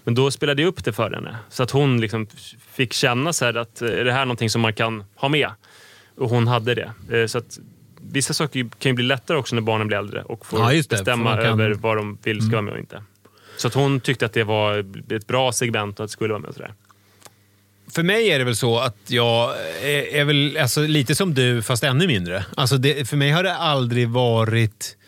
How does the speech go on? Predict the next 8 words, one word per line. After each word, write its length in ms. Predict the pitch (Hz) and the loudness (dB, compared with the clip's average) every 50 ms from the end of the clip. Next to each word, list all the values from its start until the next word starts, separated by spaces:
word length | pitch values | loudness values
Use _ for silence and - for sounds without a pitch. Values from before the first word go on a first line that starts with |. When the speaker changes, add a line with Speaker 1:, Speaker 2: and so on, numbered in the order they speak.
| - - - - - - _ _ _ _ _ _ _ _ - | -20 -20 -20 -20 -20 -20 _ _ _ _ _ _ _ _ -12
Speaker 2:
eh, 80 | - - - - - - | -10 -10 -8 -8 -6 0
det 160 | 143 143 131 | 2 2 2
känns 340 | - - 165 160 156 131 160 | 4 4 2 2 2 2 0
inte 180 | 156 135 131 | 0 0 0
som 180 | 110 143 135 131 | 0 2 2 2
att 140 | 123 107 - | 2 2 0
det 80 | 131 117 | -2 -2
dels 640 | 107 147 147 151 160 151 127 - - - - - | 0 2 2 2 2 2 -2 -4 -8 -10 -14 -20